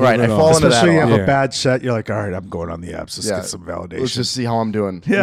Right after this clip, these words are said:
Speaker 1: know? But
Speaker 3: But
Speaker 1: no,
Speaker 3: then
Speaker 1: I
Speaker 3: when, but then how do you, like, how do you decide if you're gonna go meet up with someone and go on a date?
Speaker 1: You usually have to be, I don't know, if I see a girl on Tinder, I have to at least think she's attractive and then also be like, "Okay, I can see myself hanging out with you for an hour."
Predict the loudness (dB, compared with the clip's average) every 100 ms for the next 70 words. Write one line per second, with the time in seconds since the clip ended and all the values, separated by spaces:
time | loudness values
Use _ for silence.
0 | 0 -4 -10 -20 _ _ _ _ -4 0
1 | 2 2 0 -2 -4 -6 -4 -2 -2 0
2 | -2 0 -2 -4 -6 -8 -8 -4 -2 -2
3 | -4 -2 -2 -2 -6 -8 -10 -8 -6 -6
4 | -8 -10 -12 -14 -12 -12 -12 -14 -14 -16
5 | -16 -12 -10 -4 -4 -2 0 0 -2 -4
6 | -4 -4 -4 -8 -14 _ _ _ _ -20
7 | -8 -4 -2 -2 -2 -4 -2 -4 0 2
8 | 0 -2 -4 -4 -4 -8 _ _ _ _
9 | -4 0 0 0 -2 -2 -4 -4 -4 -4
10 | -2 -2 0 0 0 -4 -4 -4 -4 -4
11 | -4 -6 -4 -4 -4 -8 _ _ _ -6
12 | -4 -4 -4 -6 -4 -4 -2 -4 -6 -8
13 | -10 -8 -6 -6 -6 -10 -10 -10 -10 -12
14 | -14